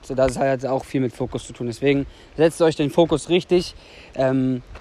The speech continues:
schreibt euch das auf, was euch wirklich wichtig ist gerade, weil man kann ja auch zum Beispiel alle sechs Monate mal den Fokus verschieben oder so. Das ist ja, das ist ja alles möglich. Man muss ja nicht für sein ganzes Leben lang immer die gleiche Schiene fahren, sondern man kann da ja, ähm, auch mal teilweise den Fokus verschieben. Das ist ja das, was wir auch hatten,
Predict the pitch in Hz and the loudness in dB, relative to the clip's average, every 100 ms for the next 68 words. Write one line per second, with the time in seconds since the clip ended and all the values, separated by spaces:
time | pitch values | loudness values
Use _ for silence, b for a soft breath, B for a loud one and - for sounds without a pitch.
0 | - - 156 170 147 143 135 160 151 143 | -16 -2 4 4 2 -2 2 4 2 0
1 | 131 147 180 165 151 165 - - 185 - | -2 4 4 4 -4 -6 -6 -8 -8 -8
2 | - - 135 135 170 190 170 143 - 156 | -12 -12 -4 4 4 4 0 0 0 0
3 | 156 151 - B B - 147 - 143 151 | 2 2 0 B B -4 -4 -2 -4 -2
4 | 156 160 - 165 160 156 151 151 - 165 | 0 0 2 0 2 2 2 0 0 -2
5 | 160 - - - 196 165 127 120 123 127 | -2 -4 -6 -4 -2 -2 -2 -4 -6 -8
6 | 131 143 131 B B B 147 139 139 139 | -2 -2 -2 B B B -10 -2 0 0
7 | 131 165 160 131 127 143 143 147 139 139 | 2 2 2 -2 0 0 0 -2 -2 0
8 | 139 147 151 135 156 170 160 151 151 B | 2 2 0 0 4 6 6 4 0 B
9 | B 151 160 143 135 143 143 131 - 185 | B 0 2 2 4 4 4 -2 -4 0
10 | 151 - 120 120 120 127 123 123 135 131 | -2 -2 -4 -4 -4 -2 -2 -2 0 2
11 | 127 127 B B B B 127 123 123 127 | 4 2 B B B B -4 -2 -2 -2
12 | 131 120 135 131 127 127 120 139 139 139 | -2 0 0 0 0 -2 -4 -6 -4 -6
13 | 131 160 135 120 123 127 131 - 127 117 | -4 -2 -2 -2 -6 -6 -6 -4 -4 0
14 | 139 147 | -2 -2